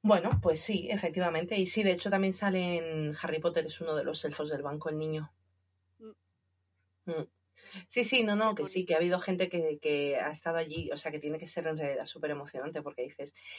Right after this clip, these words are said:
Speaker 1: empecé una película en el año setenta y ocho y a día de hoy, en el año dos mil diecinueve, sigo grabándola, ¿qué me estás puto contando? ¿Sabes? O sea, sigue siendo la misma familia, sí que es verdad que obviamente el cast y todo y el equipo cambia,
Speaker 2: Sí.
Speaker 1: pero tiene que ser súper emocionante ser parte de, de un universo donde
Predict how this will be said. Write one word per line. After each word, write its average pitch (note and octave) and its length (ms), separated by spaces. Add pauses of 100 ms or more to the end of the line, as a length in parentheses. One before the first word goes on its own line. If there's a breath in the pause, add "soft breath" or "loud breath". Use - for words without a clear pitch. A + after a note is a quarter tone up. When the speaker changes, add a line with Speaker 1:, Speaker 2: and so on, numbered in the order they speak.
(140)
Speaker 1:
empecé E3+ 280
una F3 100
película F3 380
en D#3 100
el D#3 80
año D#3+ 200
setenta E3+ 380
y D#3+ 60
ocho E3+ 220
y E3+ 80
a C#3+ 60
día D#3 200
de D3+ 140
hoy, D#3+ 140
en D3 100
el C#3 80
año D3+ 240
dos D3 180
mil D3+ 120
diecinueve, D3+ 440
sigo D3+ 260
grabándola, C#3+ 460
¿qué D3 80
me D3+ 60
estás D3 260
puto D3+ 220
contando? C#3+ 480
¿Sabes? D#3 300
O D3+ 60
sea, C#3 180 (220 loud breath)
sigue E3 280
siendo D#3 240
la D3 80
misma D3+ 220
familia, D3 380
sí D3+ 140
que D3 60
es D3 60
verdad C3 280
que C#3+ 80
obviamente C#3+ 340
el C#3 80
cast - 300
y C#3 100
todo D3 460
y D3 180
el C#3 140
equipo D3 340
cambia, F3 400 (400 loud breath)
Speaker 2:
Sí. - 160
Speaker 1:
pero F3 420
tiene E3+ 200
que F#3+ 80
ser - 160
súper G3 220
emocionante D#3+ 540
ser F3 200
parte E3+ 260
de, D#3+ 320
de C#3+ 300 (400 loud breath)
un F#3+ 180
universo G3 460
donde F#3 380